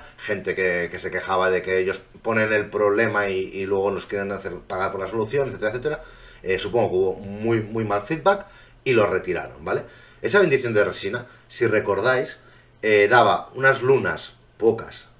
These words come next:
cuando, en el momento de la compra, no sé si eran una, dos o tres, creo que era una, pero no estoy seguro, ¿vale? El caso eran, eran pocas. Y básicamente, donde más conseguías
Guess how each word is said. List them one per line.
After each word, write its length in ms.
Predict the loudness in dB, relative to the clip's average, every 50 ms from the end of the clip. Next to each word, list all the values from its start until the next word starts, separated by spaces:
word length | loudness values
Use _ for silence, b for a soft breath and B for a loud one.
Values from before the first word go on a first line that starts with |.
| -20 -14 _ -6
cuando, 480 | -4 -2 0 0 0 0 0 -2 -2 -4
en 40 | -4 -2
el 40 | -2
momento 240 | -2 0 0 2
de 80 | 2 2
la 160 | 2 0 0
compra, 380 | 2 0 2 0 0 -2 0 -2
no 100 | -4 -6
sé 80 | -8
si 140 | -6 -4 -2
eran 200 | 0 0 0 0
una, 340 | -2 -2 0 2 2 2 2
dos 220 | 2 0 0 0
o 120 | -2 -4 -2
tres, 500 | 0 0 0 -2 -4 -8 -16 -20 -20 -12 -6
creo 160 | -4 -2 0
que 80 | 0 0
era 100 | 0 0
una, 200 | 0 0 -2 -4
pero 120 | -4 -6
no 60 | -8
estoy 160 | -8 -8 -8 -8
seguro, 340 | -4 -2 -2 -2 0 0
¿vale? 140 | -2 -2 -2
El 40 | -4
caso 200 | -6 -6 -6 -8
eran, 160 | -8 -8 -10 -16 _ _ _ -6
eran 200 | -6 -4 -4 -4
pocas. 340 | -6 -6 -6 -8 -12 -18 b b b b b b b b b b -4
Y 220 | -2 0 4 4
básicamente, 760 | 4 4 4 4 2 2 2 2 0 0 -2 -2 -2 -2 -4 -8 -14
donde 520 | -6 -4 -4 -4 -4 -4 -4 -2 -2 0
más 320 | 2 4 6 6 6 4
conseguías 680 | 2 -4 -4 -4 -4 -2 -2 0 2 2 0 0 -2 B